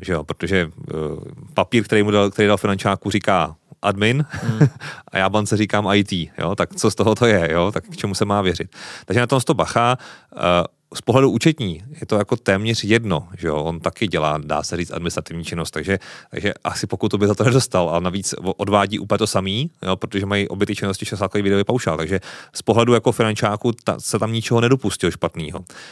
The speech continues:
Speaker 1: jo? A takhle to bude i koliká ta účetní, prostě mu tam dám tak tu činnost hotovo. Ale když chci hypotéku, tak na tom to musím myslet, jo? Že se mi musí shodovat ta činnost, co mám v daňovém přiznání, s tou činností, co teda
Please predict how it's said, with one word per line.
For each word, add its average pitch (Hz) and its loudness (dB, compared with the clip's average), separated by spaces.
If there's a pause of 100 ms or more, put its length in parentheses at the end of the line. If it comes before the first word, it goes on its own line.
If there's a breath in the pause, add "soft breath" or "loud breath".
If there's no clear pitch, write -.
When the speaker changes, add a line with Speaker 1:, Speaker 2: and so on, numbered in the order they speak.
(180 loud breath)
Speaker 1:
jo? 82 2
A 98 -2
takhle - 0
to 110 0
bude 110 4
i 107 0
koliká 107 0
ta 123 -2
účetní, 101 -4
prostě 85 -6
mu 90 -8
tam 90 -4
dám 92 0
tak 95 -2
tu 87 -6
činnost 92 -4
hotovo. 82 -2 (800 loud breath)
Ale 98 2
když 92 -2
chci - 0
hypotéku, 98 0
tak 92 -2
na 95 -4
tom 92 -4
to - -8
musím 92 -6
myslet, 80 -6 (180)
jo? 95 0
Že 101 -4
se - -4
mi 92 -4
musí 90 -4
shodovat 90 0 (100)
ta 87 0
činnost, 87 -4
co 95 -4
mám 87 -2
v 87 -4
daňovém 87 -2
přiznání, 85 -2
s - -6
tou 82 -4
činností, 80 -8
co 82 -8
teda 82 -4